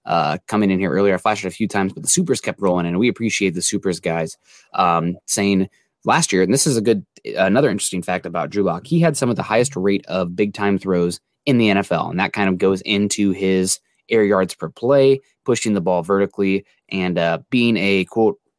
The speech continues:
quote unquote gunslinger. Um, so d-, do you expect him to drop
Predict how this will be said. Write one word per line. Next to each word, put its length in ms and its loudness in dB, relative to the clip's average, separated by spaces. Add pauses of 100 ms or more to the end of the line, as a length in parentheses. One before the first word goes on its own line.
(200)
quote 220 2
unquote 340 0 (120)
gunslinger. 480 -2 (380)
Um, 420 -2 (760)
so 400 2 (800)
d-, 100 -6
do 100 -2
you 60 4
expect 320 0
him 100 2
to 60 -4
drop 320 -2